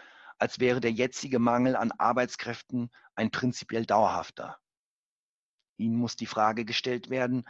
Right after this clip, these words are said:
was geschehen soll, sobald auf die aktuelle Konjunktur, wie üblich, eine Rezession folgt und die Menschen, die als Geflüchtete mit der Hoffnung auf eine bessere Zukunft nach Deutschland kamen, für das deutsche Kapital überflüssig werden.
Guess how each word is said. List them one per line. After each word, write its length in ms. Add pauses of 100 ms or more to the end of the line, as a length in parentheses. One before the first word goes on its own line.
(220)
was 180
geschehen 420
soll, 300 (220)
sobald 400
auf 140
die 140
aktuelle 440
Konjunktur, 840 (200)
wie 180
üblich, 580 (360)
eine 260
Rezession 540
folgt 500 (180)
und 180
die 60
Menschen, 600 (100)
die 120
als 160
Geflüchtete 720 (280)
mit 140
der 120
Hoffnung 380
auf 160
eine 180
bessere 360
Zukunft 480
nach 120
Deutschland 520
kamen, 440 (280)
für 160
das 180
deutsche 320
Kapital 540
überflüssig 640
werden. 280